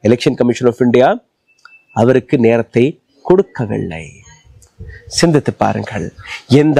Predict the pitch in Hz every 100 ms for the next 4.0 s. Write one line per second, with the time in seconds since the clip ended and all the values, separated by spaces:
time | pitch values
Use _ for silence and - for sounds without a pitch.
0 | 120 139 160 123 - - 127 127 123 123
1 | 123 120 135 170 165 131 117 107 107 -
2 | _ _ - - 160 160 156 151 180 220
3 | 196 180 151 143 139 185 220 196 170 143